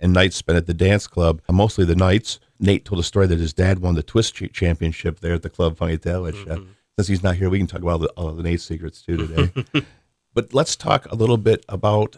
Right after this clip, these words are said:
Speaker 1: some of the things that we found when we were walking the area, uh, and the property. I had seen a, some of these things and was aware of it, but the one that kinda caught my attention the second to the last time I was there was in the garage. There's a cement structure maybe eight feet long by four by four.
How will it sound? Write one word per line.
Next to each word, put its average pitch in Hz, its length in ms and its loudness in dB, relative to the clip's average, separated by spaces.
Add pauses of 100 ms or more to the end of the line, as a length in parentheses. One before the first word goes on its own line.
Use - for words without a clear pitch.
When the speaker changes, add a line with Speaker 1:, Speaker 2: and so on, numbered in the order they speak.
(100)
Speaker 1:
some 120 200 0
of 110 80 6
the - 60 -4
things 101 240 0
that 87 80 -4
we 107 160 2
found 92 340 0
when 87 160 0
we 95 120 2
were 90 280 2 (160)
walking 90 400 0
the 90 160 0
area, 92 380 4
uh, 90 220 -10 (100)
and 87 240 0
the 82 80 -6
property. 95 520 2
I 117 100 2
had 131 140 2
seen 104 180 -2
a, 90 60 0 (100)
some 117 240 0
of - 20 4
these 90 200 0
things 87 280 -2
and 85 200 -2 (200)
was 87 140 0
aware 90 280 2
of 87 100 0
it, 87 140 0
but - 180 -2 (420)
the 110 60 2
one 127 140 4
that - 260 0
kinda 98 180 -2
caught - 340 -2
my 107 160 -2
attention 92 600 -4 (220)
the 80 80 -6
second 147 320 2
to 104 80 4
the 92 80 4
last 90 280 2
time 92 180 0
I 87 80 2
was 85 140 0
there 90 160 0
was 85 140 0
in 98 80 2
the 92 80 2
garage. 90 460 0 (380)
There's 92 160 2
a 80 240 0
cement 101 380 0 (340)
structure - 480 -2
maybe 85 560 -2 (180)
eight 98 180 0
feet - 240 -6
long 85 240 0
by 82 100 -2
four 90 280 0
by 82 160 -2
four. 90 420 0